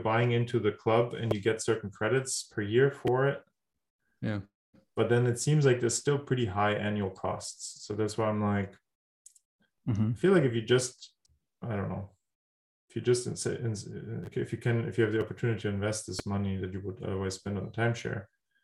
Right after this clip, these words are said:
Speaker 1: and earn yield on it, you would be in much better shape um,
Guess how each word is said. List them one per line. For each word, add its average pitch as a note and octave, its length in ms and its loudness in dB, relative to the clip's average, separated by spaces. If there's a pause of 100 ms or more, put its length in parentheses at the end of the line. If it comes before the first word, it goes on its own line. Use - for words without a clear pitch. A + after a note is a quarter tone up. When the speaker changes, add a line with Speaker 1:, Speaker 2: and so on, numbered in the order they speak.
(360)
Speaker 1:
and G#2+ 180 -6
earn A2 220 -2
yield A2+ 320 6
on G2+ 200 4
it, A2 200 -2 (1500)
you A2+ 120 2
would G2+ 180 4
be A2 140 4
in G2+ 100 4
much A2+ 240 2
better G2+ 220 0
shape G2 400 0 (840)
um, - 440 -6